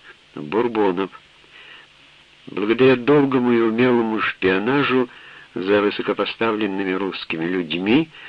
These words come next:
по поручению и в интересах других высокопоставленных русских людей.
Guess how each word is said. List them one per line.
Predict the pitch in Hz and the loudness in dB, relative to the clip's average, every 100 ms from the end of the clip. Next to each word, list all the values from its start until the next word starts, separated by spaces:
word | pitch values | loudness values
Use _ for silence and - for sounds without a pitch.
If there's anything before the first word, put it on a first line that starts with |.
| - | -8
по | - | -6
поручению | 98 90 85 - - 98 127 139 139 | -4 -2 -4 -2 2 2 2 0 0
и | 131 110 | -2 -4
в | |
интересах | 98 90 85 76 98 131 - 120 87 | -2 -6 -6 0 0 0 0 -2 -2
других | 92 135 113 98 98 - | 0 2 0 -4 -4 -6
высокопоставленных | - 80 87 - - 73 - 98 117 123 123 - | -10 -6 -6 -6 -6 -8 -4 -4 -2 -4 -6 -6
русских | 82 87 - - 101 | -8 -8 -8 -10 -10
людей. | 101 110 104 131 117 | -8 -8 -8 -10 -10